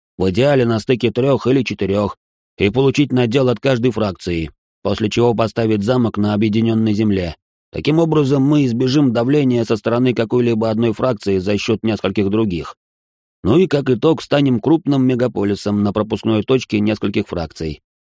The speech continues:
«Такие места уже давно все застолбили, и делиться ими не собираются.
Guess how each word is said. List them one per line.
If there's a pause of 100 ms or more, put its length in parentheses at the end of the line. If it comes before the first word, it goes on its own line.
(560)
«Такие
места
уже
давно
все
застолбили, (200)
и
делиться
ими
не
собираются.